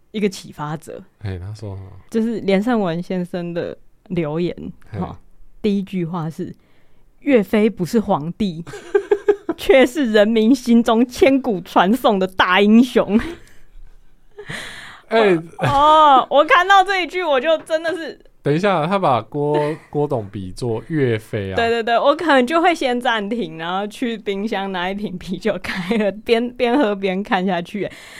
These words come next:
Speaker 1: 这一句话也太强了吧？
Speaker 2: 嗯。
Speaker 1: 他在干嘛啊？就是
Speaker 2: 啊，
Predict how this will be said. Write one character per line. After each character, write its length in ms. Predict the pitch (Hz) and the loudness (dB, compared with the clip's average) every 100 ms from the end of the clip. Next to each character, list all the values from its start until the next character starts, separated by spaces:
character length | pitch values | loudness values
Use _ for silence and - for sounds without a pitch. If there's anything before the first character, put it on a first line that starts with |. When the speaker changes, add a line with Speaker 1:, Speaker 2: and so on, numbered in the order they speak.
| - | -6
Speaker 1:
这 160 | 349 | -2
一 40 | 330 | 2
句 160 | 349 | 2
话 240 | 330 381 330 | 2 2 0
也 60 | |
太 260 | 226 277 339 | 0 2 0
强 380 | - 349 180 180 | 2 0 0 -2
了 100 | 185 | -4
吧？ 360 | 185 170 131 | -2 -4 -4
Speaker 2:
嗯。 300 | 131 113 98 104 _ _ | -8 -8 -10 -16 _ _
Speaker 1:
他 160 | - 359 | -12 -2
在 120 | 453 | -2
干 320 | 440 571 494 | -2 -4 -2
嘛 80 | 254 | 2
啊？ 540 | 180 165 175 175 170 190 _ _ | 2 0 -2 -4 -6 -10 _ _
就 160 | 349 392 | 0 0
是 80 | |
Speaker 2:
啊， 100 | 381 | 0